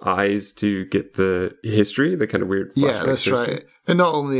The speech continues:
Speaker 2: is, is she in this room with the, where the walls are made of skulls, she's also in a coffin. And then she gets
Speaker 1: Yes.
Speaker 2: a big dose of exposition. <laughs>
Speaker 1: Kind of weird. I almost don't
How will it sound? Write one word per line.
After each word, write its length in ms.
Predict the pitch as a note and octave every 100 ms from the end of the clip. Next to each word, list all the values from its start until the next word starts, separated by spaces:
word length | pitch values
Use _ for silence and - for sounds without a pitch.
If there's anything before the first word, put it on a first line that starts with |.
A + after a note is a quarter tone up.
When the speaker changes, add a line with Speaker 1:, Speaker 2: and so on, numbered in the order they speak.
| B2+
Speaker 2:
is, 260 | B2 -
is 160 | - A#2+
she 180 | - B2+
in 80 | A#2+
this 160 | G#2
room 500 | B2 B2+ B2 A#2+ - _
with 140 | C3 B2
the, 80 |
where 160 | B2 B2+
the 100 | A#2+
walls 320 | B2 A#2+ A#2
are 40 | A#2+
made 180 | A#2 A2+
of 100 | A2
skulls, 420 | - B2 A#2 G#2+
she's 180 | - A2+
also 300 | A#2+ - C3+
in 100 | B2
a 40 |
coffin. 540 | - - A2+ - G#2 G#2 _ -
And 80 | C3
then 80 | B2
she 140 | B2
gets 200 | B2 G#2+
Speaker 1:
Yes. 240 | B2 G#2+ -
Speaker 2:
a 40 |
big 300 | D#3 B2+ G#2 C#3+
dose 260 | C3 B2
of 100 | B2
exposition. 840 | B2 A#2+ - A#2 B2 A#2+ A2+ G#2 A2
<laughs> 40 | G2+ F3 - F3 D#3 - - - - - - _ _
Speaker 1:
Kind 320 | - A3 G#3
of 140 | D3 G#2+
weird. 240 | G#2+ G#2+
I 160 | G2 C#3+
almost 360 | F3 D#3 A2+ - _ -
don't 340 | G#2 G#2